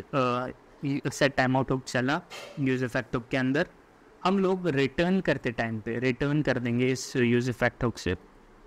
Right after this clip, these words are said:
रिटर्न हम लोग कर देंगे रिटर्न फंक्शन के अंदर we will return, we,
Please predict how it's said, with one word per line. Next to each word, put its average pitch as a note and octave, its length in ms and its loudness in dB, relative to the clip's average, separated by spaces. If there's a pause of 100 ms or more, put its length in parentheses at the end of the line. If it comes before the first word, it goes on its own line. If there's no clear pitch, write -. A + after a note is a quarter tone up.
(500)
रिटर्न C3+ 400 4
हम B2+ 120 2
लोग B2 140 0
कर A#2+ 160 2
देंगे C3 360 4 (920)
रिटर्न A#2+ 380 2
फंक्शन B2 440 2
के B2+ 100 4
अंदर A#2+ 300 2 (560)
we C3+ 160 0
will C#3+ 180 2
return, C3 400 0 (220)
we, C#3 100 4